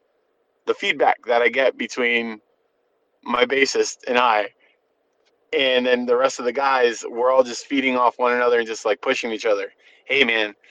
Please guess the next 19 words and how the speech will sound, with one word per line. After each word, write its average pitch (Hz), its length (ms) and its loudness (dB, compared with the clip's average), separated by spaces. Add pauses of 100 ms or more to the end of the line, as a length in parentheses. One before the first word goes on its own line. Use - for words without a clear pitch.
(380)
don't 113 160 -2
forget 120 240 0
this. 127 400 -2 (180)
We - 60 -20
gotta 113 160 0
do 117 120 -4
this. 123 300 0
We 107 60 -8
gotta 110 140 2
do 107 120 -6
that." 117 320 2 (460)
And 117 380 0 (260)
it 127 240 -2
pushes 139 340 0
everyone 110 680 0 (400)
to - 120 -14
follow 117 380 2
suit 113 540 -4
and, 107 360 -2